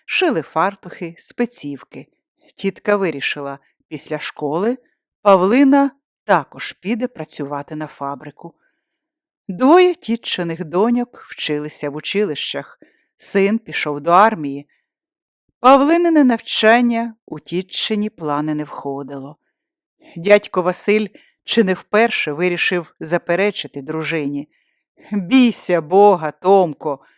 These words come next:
Навіщо Павлині та фабрика?» Якось на вулиці тітку зустріла директриса, похвалила Павлину і, звичайно, Тамару за чуйне ставлення до сироти. Це був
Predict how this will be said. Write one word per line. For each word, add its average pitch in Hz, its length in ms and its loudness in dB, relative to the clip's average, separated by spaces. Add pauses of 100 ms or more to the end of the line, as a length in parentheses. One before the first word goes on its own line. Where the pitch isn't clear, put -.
(260)
Навіщо 262 760 4
Павлині 226 640 4
та 214 260 4
фабрика?» 151 760 0 (1300)
Якось 220 560 0
на 214 140 6
вулиці 262 600 -2 (320)
тітку 302 440 2
зустріла 208 580 -2
директриса, 165 880 -10 (380)
похвалила 185 560 -2
Павлину 160 760 -2 (380)
і, 156 220 -10
звичайно, 165 640 -4
Тамару 160 640 -2 (300)
за 143 320 -6
чуйне 202 500 0
ставлення 175 680 -6
до 147 140 -12
сироти. 151 580 -10 (640)
Це - 300 0
був 262 420 0